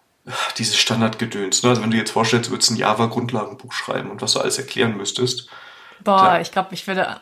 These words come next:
Speaker 2: ich würde, ich würde mit diesem Buch nie fertig werden. <laughs>
Speaker 1: Ja, und das, das muss man halt, da muss man konsequent dran arbeiten. Und ich glaube, dass das mit Berufsleben auch nochmal eine Nummer schwieriger ist. Also zumindest jetzt bei mir, ich bin ja fest angestellt. Ähm, sch-,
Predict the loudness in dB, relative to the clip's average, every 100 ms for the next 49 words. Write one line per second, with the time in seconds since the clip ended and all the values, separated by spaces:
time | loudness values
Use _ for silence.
0 | -12 -6 -4 -2 -2 -2 -8 _ -8 -6
1 | -6 0 2 2 2 0 -2 0 0 0
2 | -2 -2 -6 -6 -6 -10 -6 -6 -6 -12
3 | -20 -18 -20 _ 2 4 4 4 2 -2
4 | -2 0 0 0 0 0 2 0 0 0
5 | 0 0 2 4 4 0 -4 0 2 4
6 | 2 0 -4 -4 -8 -8 -4 -2 -4 -4
7 | 0 0 2 0 0 2 2 0 -4 -4
8 | -2 0 2 0 2 0 2 0 0 -8
9 | _ -10 -6 -4 -2 2 2 2 0 -4
10 | -4 -2 -2 -4 -6 -4 -4 0 0 0
11 | 2 2 2 0 -6 -6 -4 -2 -4 -8
12 | -14 -20 -20 -20 -20 -20 -20 _ _ _
13 | _ 2 2 2